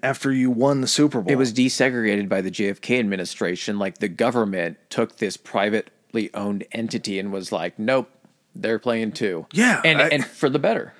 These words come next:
Speaker 1: You have so much history that's just built into this that it, it has to be a topic. It, it's something that has spanned a very long time, and it may not be the most important thing that's happened in the world, but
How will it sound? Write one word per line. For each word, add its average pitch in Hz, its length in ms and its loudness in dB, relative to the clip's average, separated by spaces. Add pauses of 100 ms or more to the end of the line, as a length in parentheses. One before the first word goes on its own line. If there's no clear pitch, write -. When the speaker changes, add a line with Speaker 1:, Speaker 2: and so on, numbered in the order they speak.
(360)
Speaker 1:
You 165 280 2
have 156 400 2
so 131 340 2
much 143 240 2
history 117 600 2
that's 92 280 -2
just - 300 -2
built 113 280 2
into 107 220 2
this 98 360 -2
that 107 180 0
it, 107 260 -2
it 107 160 0
has 107 340 0
to 107 80 -6
be 98 140 -2
a 90 60 -4
topic. 85 440 -6
It, 92 360 -10
it's 104 200 -4
something 107 440 -2
that 104 240 -2
has 101 200 -6
spanned 117 480 -2
a 101 60 -2
very 120 560 0
long 107 340 2
time, 107 480 0 (460)
and 127 380 2
it 123 280 0
may 135 140 6
not 127 220 4
be 127 100 4
the 120 100 2
most 120 300 2
important 110 500 -2
thing 127 200 0
that's 113 140 -4
happened 127 340 0
in 123 80 2
the 120 80 2
world, 120 400 2
but 107 240 -2